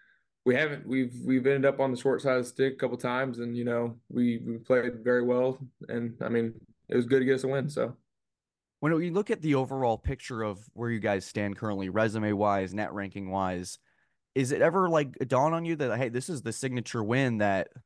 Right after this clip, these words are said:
Speaker 2: people will be looking at saying, "This is why Clemson's gonna be in the tournament in March"? Does that ever occur, occur to your mind, or is that kind of something you have to shut out?
Speaker 1: Um, you know,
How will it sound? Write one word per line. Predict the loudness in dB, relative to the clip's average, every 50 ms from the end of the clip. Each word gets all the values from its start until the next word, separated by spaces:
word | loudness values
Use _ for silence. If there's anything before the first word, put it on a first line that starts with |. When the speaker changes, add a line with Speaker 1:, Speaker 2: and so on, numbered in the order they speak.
| _ _ _
Speaker 2:
people | -12 -8 -4 -4
will | -2 -2
be | 0 0
looking | 0 -2 -2 -4 -4 -4
at | -4 -4
saying, | -6 -6 -6 -6
"This | -6 -6 -6
is | -4 0
why | 0 0 0
Clemson's | 0 -2 -4 -4 -4 -8 -10 -8
gonna | -6 -6 -4 -2
be | -2 -2
in | -2
the | -2 -4
tournament | -2 -2 0 0 2 2 0 0 0
in | -2 -2
March"? | 0 0 2 2 0 -2 -4 -6
Does | -6 -6 -2 0
that | 2 2 4 4
ever | 2 0 0 -2 -4
occur, | -6 -6 -6 -8
occur | -8 -6 -6 -8 -6
to | -6 -6
your | -4 -4
mind, | -2 -2 -2 -2 -2
or | -2
is | 0 0
that | -2 -2 -2 -4
kind | -4 -2 -2 0 0
of | -2 -2 -4 -8 _ _ _ _ _ _ _
something | -4 -4 -4 -2 -2 0
you | 0 2
have | 2 2 0 0
to | -2 -6
shut | -2 0 0 0 2
out? | 0 -2 -2 -6 -12 -16 _ _ _ _ _ _ _ _ _ _ _ _ _ _ _ _ _ _ _ 0
Speaker 1:
Um, | 0 2 2 4 2 2 0 -2 -4
you | -2 0 2
know, | 2 4 2 0 0 -2